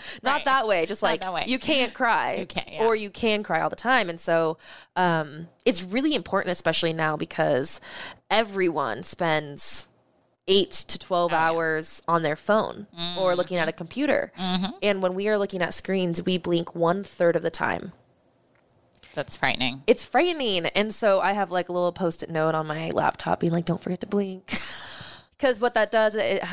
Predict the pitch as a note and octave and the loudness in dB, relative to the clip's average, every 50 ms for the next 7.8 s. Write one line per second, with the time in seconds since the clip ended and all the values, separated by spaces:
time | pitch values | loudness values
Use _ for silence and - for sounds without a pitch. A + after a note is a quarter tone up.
0 | - - G3+ F#3 F#3+ G3+ G3+ F#3+ F#3+ - - - - - G3 F3 F#3 - - G3 | -2 2 2 2 4 4 2 2 2 0 -6 -8 -2 2 2 2 2 0 0 0
1 | F3 E3 - - - E3 D3+ C#3+ F#3 F3+ F3+ D3 E3+ F#3+ F#3 F#3 - G#3+ A3 A3+ | 0 0 0 -2 -6 -8 0 2 2 2 2 2 0 -2 -2 -2 0 2 2 4
2 | A3 G#3 F#3 F3 F3 E3+ E3 D#3+ D#3+ D#3+ D#3+ D#3+ - - - G3+ F#3 - G3+ F#3 | 4 4 4 2 2 2 0 0 -2 -4 -8 -10 -10 -6 -4 -4 -4 -2 0 0
3 | F3+ F#3 F#3+ F#3+ - - - A#3+ C4 A#3 F#3 G#3+ F#3 F3 F3 E3+ D#3 D3 C3+ C3 | 2 2 2 0 0 0 0 2 2 2 0 0 0 2 2 2 2 2 0 -2
4 | - - - F3+ F3+ E3+ - F#3 E3+ E3 D#3 D3+ E3+ - - - - - - _ | -2 0 0 0 0 -2 0 0 2 2 2 2 0 -4 -10 -16 -18 -20 -4 _
5 | A3+ A3 - - F#3+ F#3 F3 F3 F3 E3+ D#3 B2+ - _ - - _ _ - F3+ | 0 0 2 0 0 2 4 4 4 2 0 -2 -6 _ -18 -20 _ _ 0 0
6 | G3 - - F3+ F3 F3 E3+ - E3 D#3 D#3+ D#3 C#3+ - - C#3 C#3 - - F#2 | 2 2 2 0 0 -2 -2 -2 -2 0 0 -2 -2 0 0 0 0 0 0 -2
7 | - - G2+ G2+ G#2 - - A2 G#2 A2 - - - - F3 F3 | -2 0 0 0 2 0 0 -2 -2 -4 -4 -4 0 0 0 0